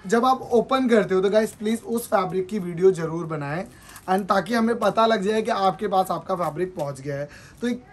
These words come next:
थोड़ा सा time लगेगा, मुश्किल से पाँच या तीन minute लगेंगे एक video बनानी है आपको open करते वक्त कि भैया ये, ये fabric हमने मंगाया था और ये जैसा भी आपको लगे वो feedback हमें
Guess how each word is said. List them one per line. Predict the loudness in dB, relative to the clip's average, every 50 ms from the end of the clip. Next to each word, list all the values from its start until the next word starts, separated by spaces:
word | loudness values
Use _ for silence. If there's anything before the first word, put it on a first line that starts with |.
| -4 0
थोड़ा | 0 2 4 4
सा | 6 6 4
time | 4 4 2 2 2
लगेगा, | 2 2 4 4 2 2
मुश्किल | 0 0 0 0 0 0
से | 0
पाँच | 0 0 0 0 2 0 0 0 -2
या | -2 -2 -4 -4
तीन | -4 -2 0 0
minute | 0 0 -2 -4 -2
लगेंगे | -2 0 0 0 2 0 0
एक | 0 0
video | 0 2 2 2 2 0 -2
बनानी | -2 -2 -2 0 0
है | 0 0
आपको | -2 -2 -2 -2
open | -2 0 0 -2 -2 0
करते | 0 0 0 0 0
वक्त | 2 2 0 0 -4 -8 -10 -10 -14 -20 -20 -20 -20 -12 -6
कि | -4 0
भैया | 2 2 4 4
ये, | 2 2 0 2
ये | 2 2 2
fabric | 0 0 -2 -2 -2 -2 -2
हमने | -2 -4 -4 -4
मंगाया | -2 -2 -2 0 2
था | 2
और | 2 2
ये | 2 0 0 0 0
जैसा | 0 0 0 0 0 -4
भी | -2 0
आपको | 0 -2 -2 -2 -2
लगे | 0 0 0 -2 -2 -4 -4 -6 -10 -20 -20 -12 -4 -2
वो | -2 -2
feedback | 0 0 -2 0 0 0 0 0 0
हमें | 0 2 2